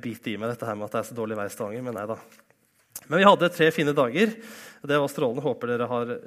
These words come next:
nytt de. Du, ehm, her i Misjonskirka så følger vi kirkeårets tekster. Det har vi gjort i et, eh, halvt år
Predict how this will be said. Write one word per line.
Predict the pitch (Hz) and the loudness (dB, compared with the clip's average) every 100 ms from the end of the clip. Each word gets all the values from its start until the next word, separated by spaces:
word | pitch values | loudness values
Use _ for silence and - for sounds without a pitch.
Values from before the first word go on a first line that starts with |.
| 123 | -12
nytt | 120 123 - - | -12 -12 -16 -20
de. | 127 147 220 220 - - _ _ _ _ - - | -8 -4 -2 -4 -12 -20 _ _ _ _ -20 -18
Du, | 127 180 | -2 4
ehm, | 208 214 208 165 180 175 175 156 131 | 6 6 6 8 12 12 8 4 4
her | 170 208 | 8 8
i | 214 | 6
Misjonskirka | 202 196 175 180 185 208 | 0 -2 0 0 2 0
så | - 190 190 185 185 - - - | 2 4 6 6 4 -6 -18 -2
følger | - 175 175 | 4 6 6
vi | 196 | 4
kirkeårets | 220 - 190 190 | 4 4 2 2
tekster. | 202 - - 190 190 | 0 0 -2 0 2
Det | 170 | 2
har | 170 | 2
vi | |
gjort | 165 160 - 143 | 0 -2 -6 -4
i | 147 147 - | -2 0 0
et, | 131 - - - 135 | -4 -6 -18 -6 0
eh, | 139 131 131 127 123 117 104 - | 2 2 2 0 0 -2 -4 -2
halvt | 139 143 156 | -2 0 2
år | 226 311 | 2 0